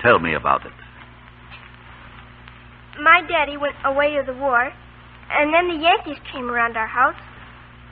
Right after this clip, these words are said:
Speaker 2: And sometimes my daddy came home.
Speaker 1: Was he in uniform?
Speaker 2: Yes, sir.
Speaker 1: What color?
Speaker 2: Gray.
Speaker 1: I see. Have another piece of apple?
Speaker 2: <laughs> No, that's yours. I had the last piece.
Speaker 1: That's right.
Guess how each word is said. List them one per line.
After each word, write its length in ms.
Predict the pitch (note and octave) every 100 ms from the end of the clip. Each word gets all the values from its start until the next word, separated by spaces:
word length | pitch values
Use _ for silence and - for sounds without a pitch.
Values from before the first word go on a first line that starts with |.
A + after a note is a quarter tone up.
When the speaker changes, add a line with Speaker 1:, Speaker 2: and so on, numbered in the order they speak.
| - - - -
Speaker 2:
And 160 | C#4 C#4
sometimes 600 | F4 A4 G#4+ F4 D#4 D4+ - - - -
my 160 | D4+
daddy 300 | C4+ D#4+ C#4+ -
came 160 | B3+ C#4+
home. 240 | G#4 B3+ - - -
Speaker 1:
Was 140 | E2+
he 140 | E2+ G2
in 100 | G2+
uniform? 520 | A2+ A#2+ C3 D3 F#3+ - - - - B3+
Speaker 2:
Yes, 160 | D4+ D#4+ -
sir. 100 | - - -
Speaker 1:
What 160 | A#2+ -
color? 240 | G2 - - - - C4+ -
Speaker 2:
Gray. 300 | C#4+ A#3 G3+ - - -
Speaker 1:
I 100 | C#3 -
see. 140 | G2 B1+ - - - - - - - - -
Have 100 | F#2
another 220 | F#2+ A2+ G#2+
piece 160 | C3 A#2
of 60 |
apple? 260 | A2+ A#2+ -
Speaker 2:
<laughs> 60 | - - - D4+ C#4
No, 320 | C4 A#3+ A3+ - -
that's 180 | A3+ - C4
yours. 240 | G3 E3 - -
I 80 | G#4+
had 100 | D4
the 60 | A#3+
last 300 | D4 G#4 -
piece. 160 | A#3 - - -
Speaker 1:
That's 200 | D#3 -
right. 180 | A#1 -